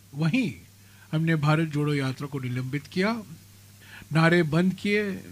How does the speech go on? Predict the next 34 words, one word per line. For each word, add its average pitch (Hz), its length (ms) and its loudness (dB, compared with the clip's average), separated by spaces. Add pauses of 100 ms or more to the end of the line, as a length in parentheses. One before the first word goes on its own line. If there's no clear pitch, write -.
गाना 143 340 2
बंद 160 300 6
हुआ, 190 360 10 (680)
और 160 180 8
हम 160 440 2 (240)
दो 180 220 4
मिनट 170 300 0
का 135 420 -2 (840)
मौन 180 220 4
हम 180 200 4
रखे, 202 360 2
और 170 420 -2
उसके 170 240 0
बाद 180 360 8
हम 165 360 0 (640)
करीब 170 300 2
छः 202 220 4
किलोमीटर 151 600 0
वहाँ 135 300 -2
से 147 160 -2
चल 120 200 -4
के 123 200 -6
आए। 113 260 -4 (640)
हम 151 300 2 (720)
साढ़े 170 280 4
आठ 175 240 4
किलोमीटर 165 560 2
या 156 140 10
नौ 147 260 4
किलोमीटर 147 640 2
चल 190 240 6
चुके 147 320 0
थे 160 160 0
जब 147 200 -2